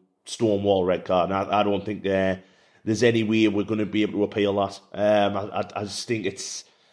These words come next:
but when you slow it down, it, it's probably not that bad. But at the end of the day, Elliot Embleton should not be making them kind of tackles when you're two one up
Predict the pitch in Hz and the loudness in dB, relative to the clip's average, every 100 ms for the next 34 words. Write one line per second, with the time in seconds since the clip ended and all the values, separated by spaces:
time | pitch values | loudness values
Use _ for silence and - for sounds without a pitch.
0 | _ 135 139 139 131 165 147 120 165 147 | _ 4 6 4 0 4 4 4 4 4
1 | 95 92 - 113 117 - 117 - - 127 | 0 -6 -8 -8 -8 -8 -10 -8 -4 -2
2 | 117 117 123 123 - 120 120 - 120 131 | 0 2 2 2 0 -2 -2 0 4 4
3 | 127 - 120 113 - - _ _ _ _ | 0 0 2 2 0 -12 _ _ _ _
4 | _ - 147 160 165 127 120 139 135 120 | _ -10 2 4 6 2 4 4 4 2
5 | 127 117 - 135 117 131 - 98 110 117 | 0 -2 -2 -2 0 0 -2 -6 -2 -2
6 | 117 135 135 107 104 113 110 107 120 107 | 0 0 0 -2 -2 -2 -2 -2 -2 -2
7 | - 131 104 101 107 104 104 123 120 113 | -2 -4 -2 -6 -4 -4 0 2 4 4
8 | 117 113 95 | 4 4 2